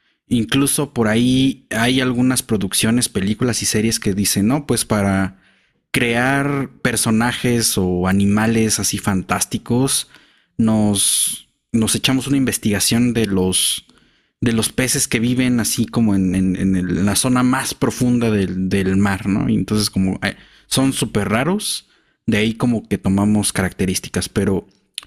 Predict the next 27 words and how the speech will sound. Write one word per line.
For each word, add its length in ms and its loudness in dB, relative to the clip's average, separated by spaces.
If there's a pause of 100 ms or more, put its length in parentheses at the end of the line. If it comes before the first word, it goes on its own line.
(440)
pues 160 0
en 80 0
realidad 220 2
ya 120 0
no 120 2
es 100 -4
como 220 0
tan 340 0
único, 420 2
¿no? 220 0 (840)
Es 140 0
decir, 440 -2 (280)
incluso, 800 0
incluso 360 0
físicamente 800 0
de 140 0
repente 420 0
hay 120 2
un, 300 2
hay 180 0
una 440 2 (400)
discusión 840 0 (100)
respecto 640 -2
a 260 2
cómo 320 0
creamos 440 0
personajes 840 0